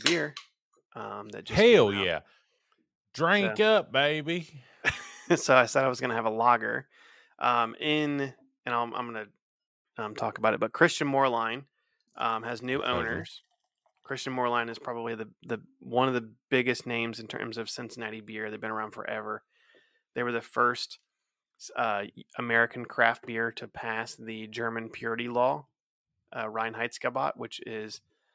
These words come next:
Speaker 1: uh, the German purity law for beer, which means that beer can only contain water, hops, yeast, and malt.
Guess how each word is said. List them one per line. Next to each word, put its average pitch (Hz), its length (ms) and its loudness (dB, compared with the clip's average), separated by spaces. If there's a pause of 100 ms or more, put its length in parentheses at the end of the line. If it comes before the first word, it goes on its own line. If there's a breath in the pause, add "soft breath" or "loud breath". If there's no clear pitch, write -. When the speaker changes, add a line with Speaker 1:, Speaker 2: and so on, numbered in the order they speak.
(320)
Speaker 1:
uh, 110 140 -4
the 113 140 -8 (140)
German 120 300 -2
purity 117 260 -4
law 110 160 0
for 113 140 -8
beer, 113 260 -6
which 113 220 -8
means 110 260 -12
that - 260 -12
beer 113 180 -4
can 123 120 -10
only 110 160 -6
contain 110 460 -10
water, 110 300 0
hops, 110 340 0
yeast, 110 260 -10
and 110 120 -10
malt. 123 320 -2